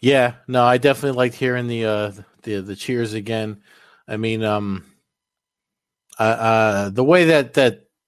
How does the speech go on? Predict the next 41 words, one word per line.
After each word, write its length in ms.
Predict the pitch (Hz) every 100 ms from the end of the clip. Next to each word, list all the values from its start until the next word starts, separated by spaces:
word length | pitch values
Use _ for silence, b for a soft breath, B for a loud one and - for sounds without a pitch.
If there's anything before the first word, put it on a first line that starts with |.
| _ _
the 300 | - 117 104 113
Apex 480 | 135 131 135 123
and 140 | 135 123
stuff 260 | - 123
is 100 | 123
set 220 | - 127 123
up, 220 | 123 120
and 120 | 104
maybe 220 | 107 110
some 240 | 104 113 110
of 60 |
those 120 | 107
Fight 240 | - 110 107
Island 300 | 107 110 104
cards, 400 | 107 107 101 - b b b b b -
maybe 280 | 113 113
the, 220 | 117 113 104
the 180 | 107
noise 260 | 104 123 123
from 140 | 123
the 80 | 113
corner 360 | - 147 147 147
made 220 | 147 147
up 160 | 151 -
for 220 | 156 156
it, 100 | -
but, 160 | 117
uh, 240 | 107 104 107
it 40 |
was 160 | 110 107
definitely 400 | 131 123 135 127
a 80 | 113
welcome. 580 | 117 117 117 120 110 107
Uh, 240 | 101 98 b b b -
even 200 | 127 131
Dana 240 | 131 127
White 220 | 120 127
couldn't 240 | - 117 110
hide 300 | 107 113 95
his, 320 | 110 104 98
um, 480 | 107 101 95 90